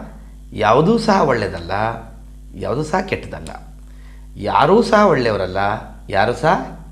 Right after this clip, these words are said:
ಕೆಟ್ಟವರಲ್ಲ. ನಾವು ಯಾವ ರೀತಿ ನಡ್ಕೋತೀವೋ ಆ ರೀತಿಯಾಗಿ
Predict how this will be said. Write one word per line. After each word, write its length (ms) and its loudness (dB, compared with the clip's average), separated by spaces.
ಕೆಟ್ಟವರಲ್ಲ. 680 -2
ನಾವು 540 2
ಯಾವ 340 4
ರೀತಿ 240 -2
ನಡ್ಕೋತೀವೋ 960 0
ಆ 180 6
ರೀತಿಯಾಗಿ 600 -2